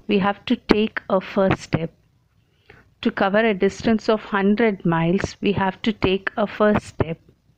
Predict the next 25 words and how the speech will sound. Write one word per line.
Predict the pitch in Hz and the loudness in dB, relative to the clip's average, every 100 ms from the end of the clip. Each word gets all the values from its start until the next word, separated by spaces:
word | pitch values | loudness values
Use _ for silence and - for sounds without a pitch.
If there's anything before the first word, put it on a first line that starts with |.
| _ _ - - - - - | _ _ -20 -20 -20 -12 0
In | 277 302 | 2 4
this | 440 440 | 4 2
story, | - - 233 233 233 | -2 2 4 6 4
the | 220 190 | 2 2
young | 180 190 208 233 | 2 2 4 2
seagull, | - 220 190 185 180 170 165 - _ - - - _ _ _ _ _ | 0 2 2 2 2 2 0 -6 _ -20 -20 -20 _ _ _ _ _
seagull | - - 262 254 247 226 | -10 0 2 4 4 4
means | 220 247 - 190 | 4 2 0 -2
a | 165 | -2
bird | 170 175 180 262 - - _ - | 2 2 2 0 -2 -18 _ -2
that | 208 208 | -2 0
lives | 208 214 247 - | 2 4 2 0
near | 208 202 220 254 | 2 4 4 4
the | 190 | 0
sea | 185 180 175 247 - - - - - | -2 -2 2 0 -2 -14 -20 -20 -6
and | 220 208 | -2 0
has | 220 220 226 - - - | 2 2 0 -4 -20 -14
short | - 233 208 214 - | -4 2 2 2 0
legs, | 196 196 - - _ | 2 0 -4 -20 _
long | 190 190 202 196 | 2 4 4 4
wings, | 190 190 196 - - - | 4 2 0 -8 -18 -2
white | 190 202 208 | 0 0 2
and | 214 208 | 2 2
grey | 170 185 262 | 2 0 0
feathers. | - - 165 160 160 160 - | -2 -2 0 2 0 -2 -8